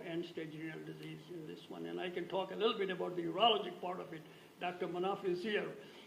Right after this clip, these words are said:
You know, I have known him since ni-, for a long time, and I think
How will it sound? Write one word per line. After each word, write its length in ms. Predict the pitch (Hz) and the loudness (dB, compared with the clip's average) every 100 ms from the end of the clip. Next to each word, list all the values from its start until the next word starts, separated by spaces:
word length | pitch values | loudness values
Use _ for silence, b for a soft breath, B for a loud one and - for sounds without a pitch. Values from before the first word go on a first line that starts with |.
| - | -6
You 80 | 185 | -2
know, 100 | 175 | 0
I 80 | 175 | 0
have 140 | 170 | 2
known 200 | 180 202 | 6 8
him 140 | 196 196 | 8 6
since 160 | 214 185 - | 4 2 2
ni-, 640 | 202 190 190 185 185 180 B B - | 4 6 4 2 0 -2 B B -4
for 100 | 196 | 2
a 80 | 175 | 4
long 360 | 175 208 220 214 | 8 8 8 8
time, 360 | 208 165 160 | 6 6 4
and 160 | 170 170 | 2 2
I 120 | 170 | 0
think 300 | 160 196 196 | 2 2 2